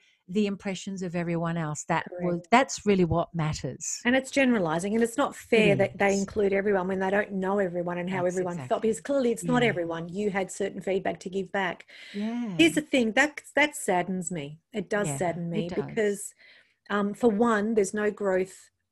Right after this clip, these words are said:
Speaker 2: room or capacity for the presenter.
Speaker 1: Yeah.
Speaker 2: And I think as a presenter, we must have an open mind and must be cool with
Speaker 1: Yeah.
Speaker 2: growing and learning and taking
Speaker 1: I
Speaker 2: feedback
Speaker 1: agree.
Speaker 2: on.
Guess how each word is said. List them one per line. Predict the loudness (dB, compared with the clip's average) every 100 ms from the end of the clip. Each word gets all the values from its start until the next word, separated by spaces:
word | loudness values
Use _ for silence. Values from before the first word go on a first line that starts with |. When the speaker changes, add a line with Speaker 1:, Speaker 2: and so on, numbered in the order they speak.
| _
Speaker 2:
room | -4 0 0 -2 -4
or | -6
capacity | -8 -4 -4 -2 -2 -2
for | -4 -4
the | -2 -2 -4
presenter. | -4 -4 -4 -6 -8 -10 _ _ -8
Speaker 1:
Yeah. | -6 -4 -6 _
Speaker 2:
And | -2
I | 0
think | 0 0
as | -2
a |
presenter, | -4 -4 -4 -4 -6
we | -4
must | -4 -4 -4
have | -4
an | -4
open | -6 -6 -6
mind | -4 -4 -6
and | -8
must | -8
be | -10 -8
cool | -2 0
with | 0 -2
Speaker 1:
Yeah. | -4 -8
Speaker 2:
growing | -4 -4 -4 -6
and | -8
learning | -6 -6 -6
and | -6
taking | -6 -6 -6 -6
Speaker 1:
I |
Speaker 2:
feedback | -4 -4 -4 -6
Speaker 1:
agree. | -10
Speaker 2:
on. | -12